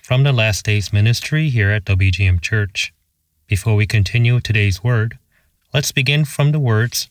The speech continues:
from Psalm ninety-one. "He that dwelleth in the secret place of the Most High shall abide under the shadow of the Almighty.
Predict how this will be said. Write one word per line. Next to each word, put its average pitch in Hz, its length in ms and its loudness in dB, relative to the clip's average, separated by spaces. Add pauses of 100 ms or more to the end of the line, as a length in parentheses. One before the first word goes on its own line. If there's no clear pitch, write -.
(140)
from 131 220 0
Psalm 98 280 0
ninety-one. 95 680 2 (1900)
"He 139 140 -2
that 123 160 -2
dwelleth 123 360 2
in 120 120 2
the 117 60 0
secret - 440 -4
place 107 280 -2
of 101 140 -2
the 101 80 0
Most 98 360 0
High 117 380 -2 (360)
shall 135 320 -2
abide 117 280 0
under 107 280 2
the 104 120 2
shadow 107 420 0
of 98 120 -2
the 101 160 0
Almighty. 95 560 2